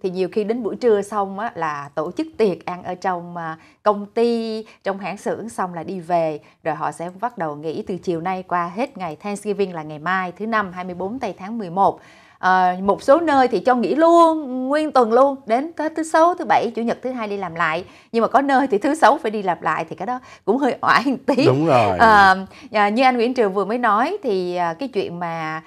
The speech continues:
Speaker 1: nó như một cái truyền thống của Mỹ rồi. Sau Thanksgiving thì là Black Friday là một cái ngày, thường là nó là một cái ngày sale lớn nhất ở trong năm. Và người ta sẽ căn cứ vào cái ngày đó để người ta xem coi cái doanh số bán hàng của năm đó như thế nào.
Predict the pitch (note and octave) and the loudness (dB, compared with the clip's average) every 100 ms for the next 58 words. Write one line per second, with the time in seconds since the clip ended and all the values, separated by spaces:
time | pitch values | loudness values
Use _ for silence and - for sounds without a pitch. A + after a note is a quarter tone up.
0 | _ A3+ D#4+ D4+ C4 F#3+ D4+ D#4+ G3 F3+ | _ 0 2 4 2 0 -2 2 0 2
1 | A3 C#4 G4+ A3+ G#3+ A3+ C4 F#3 D#3 - | 0 0 0 0 0 0 2 2 0 -6
2 | _ - A#3 A3+ B3 G#3 A3+ G#3+ G#3+ G3+ | _ 4 6 6 -2 -4 2 2 2 -2
3 | G3 _ - _ _ - F#3+ E3+ D#3+ D#3+ | -6 _ -20 _ _ -6 -2 0 -2 2
4 | B3+ D#4+ - G3+ G3 F#3+ F3+ D#3 D3 A#3 | 0 0 0 0 0 -4 -6 -10 -8 -8
5 | G#3+ E3+ D3+ F#3 D#3 D#3 D#3 G#3 G#3+ C#3+ | -6 -6 -8 -8 -8 -8 -6 -6 -6 -10
6 | - G#3+ D#3 - F3+ F#3 F3 F#3 A#3+ F4+ | -12 -12 -12 -8 -6 -4 -2 -2 -2 -2
7 | C5 - E3 F#3 F#3+ G3 G3 D#3 - - | -4 -2 -4 -2 0 2 2 0 -16 -20
8 | _ F3 E3+ E3+ F#3+ - - A3+ A3 G#3+ | _ -2 0 -2 -2 -2 -4 -2 -4 0
9 | A3+ D#4+ - A#3 A3+ E3 E3+ G#3+ F4+ - | 0 0 -4 -6 -6 0 0 2 -2 -6
10 | - - G3 A#3 D#3+ F#3+ F#3 G3 F#3 - | -14 -4 -2 0 -2 -4 -4 -6 -6 -8
11 | F#3 A#3+ G3+ A3 G3+ F3+ F#3+ A#3+ A3 C4+ | -8 -6 0 0 -2 -4 -4 -2 -4 -6
12 | B3+ D3+ - F3+ A3+ F3+ A3+ G3+ A#3 A3+ | -8 -10 -10 -8 -6 -6 -6 -4 -4 -4
13 | E3+ D#3 | -6 -6